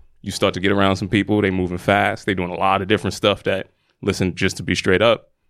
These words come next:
I wasn't in those circles before. Now I started getting into different circles, partying atmospheres and all the rest of that. It adds up.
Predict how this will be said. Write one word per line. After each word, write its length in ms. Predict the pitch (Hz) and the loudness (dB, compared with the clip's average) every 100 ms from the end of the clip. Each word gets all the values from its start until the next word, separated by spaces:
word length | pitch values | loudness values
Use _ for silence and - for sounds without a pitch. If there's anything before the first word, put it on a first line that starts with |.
| - | -8
I 80 | 95 | -2
wasn't 240 | 98 95 | 0 2
in 80 | 113 | 4
those 160 | 113 95 | 4 4
circles 340 | 104 92 95 | 2 2 -2
before. 380 | 95 - 85 - - - | -4 -2 -2 -4 -10 -10
Now 180 | - 92 | -4 -2
I 40 | |
started 260 | 92 101 98 | 0 -2 0
getting 140 | 104 | 0
into 120 | 95 | 0
different 240 | 98 95 - | 0 -2 2
circles, 320 | 113 107 92 | 2 2 -2
partying 440 | - 110 110 101 | 0 2 2 0
atmospheres 460 | 95 - 98 - 90 | -4 -4 -2 0 0
and 60 | 90 | 0
all 80 | 90 | -2
the 60 | |
rest 180 | 104 107 | 0 0
of 60 | 104 | 0
that. 240 | 98 - _ _ _ - | -2 -4 _ _ _ -6
It 120 | 95 | -2
adds 240 | 90 87 | -2 -2
up. 300 | 107 107 - | -2 -2 -4